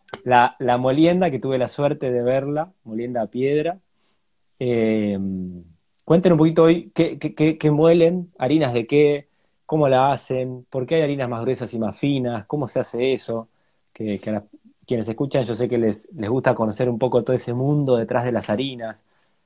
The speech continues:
Speaker 2: por qué el molido a piedra, cómo tamizan, hay un montón de cosas ahí que están buenísimas, que, que me gustaría que las compartan.
Speaker 1: Ahí está bueno lo de harina de un solo paso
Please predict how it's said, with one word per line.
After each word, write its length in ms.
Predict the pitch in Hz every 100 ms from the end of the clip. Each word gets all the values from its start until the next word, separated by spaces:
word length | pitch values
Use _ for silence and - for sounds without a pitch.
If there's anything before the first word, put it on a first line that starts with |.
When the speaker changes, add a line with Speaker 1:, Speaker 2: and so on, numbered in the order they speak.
| _ -
Speaker 2:
por 140 | 117
qué 80 | 139
el 80 | 127
molido 340 | 123 127 120
a 80 | 107
piedra, 640 | 127 143 131 117 110 107
cómo 240 | 104 135 113
tamizan, 840 | 107 127 147 127 - 110 107 107 - _ _
hay 120 | 127
un 80 | 143
montón 240 | 135 147
de 80 | 147
cosas 240 | 143 120 120
ahí 160 | 139
que 100 | 139
están 320 | 107 - 127
buenísimas, 540 | 123 117 156 - 151 151 _ _ _ _ _ _ _
que, 400 | - 113 104 101 101
que 80 | 107
me 80 |
gustaría 340 | 104 101 113 123
que 60 |
las 100 | 110
compartan. 640 | - 104 104 98 98 92 98 - - _ _ _ _ _ _ _ 180
Speaker 1:
Ahí 60 |
está 220 | 190 -
bueno 180 | 180 180
lo 120 | 175
de 100 | 156
harina 240 | 156 175 175
de 60 |
un 40 | 175
solo 320 | - 170 165
paso 260 | - -